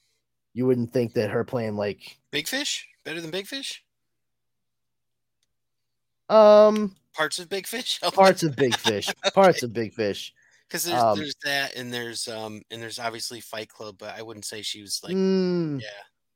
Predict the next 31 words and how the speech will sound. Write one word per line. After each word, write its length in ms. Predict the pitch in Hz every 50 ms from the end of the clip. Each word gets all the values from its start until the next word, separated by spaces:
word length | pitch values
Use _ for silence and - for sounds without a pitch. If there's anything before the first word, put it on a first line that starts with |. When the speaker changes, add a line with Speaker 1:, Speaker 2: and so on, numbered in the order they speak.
| _ _
Speaker 2:
you 120 | 107 107
know. 200 | 104 98 98 - _ _ _ _ _ _ -
Speaker 1:
Did 140 | 180 190 170
you 80 | 269 320
know 180 | 370 381 349
that 100 | 247 202
a 60 | 170
lot 300 | 139 135 143 139 147 147
of 280 | 147 139 135 117 110 - -
the 200 | - 123 131 123
times 340 | 117 - 123 120 117 120 120
that 80 | 127 113
it 80 | 95
showed 320 | - - 139 123 107 98 -
smoke 360 | - - 107 101 104 107 _ _
coming 220 | - 127 117 113 107
out 140 | 104 104 101
of 60 | 95
her 80 | 101
mouth 300 | 98 98 98 101 101 - -
and 100 | 107 -
from 160 | - 98 95
the 80 | 87 80
cigarette 480 | - 95 95 95 101 101 104 101 -
in 120 | - 92 87
Fight 200 | - 95 90 90
Club, 220 | - 110 104 98 90
it 60 | -
was 180 | 85 92 85 85
actually, 480 | 85 82 85 - - 92 85 80 80 -
uh, 180 | - 82 82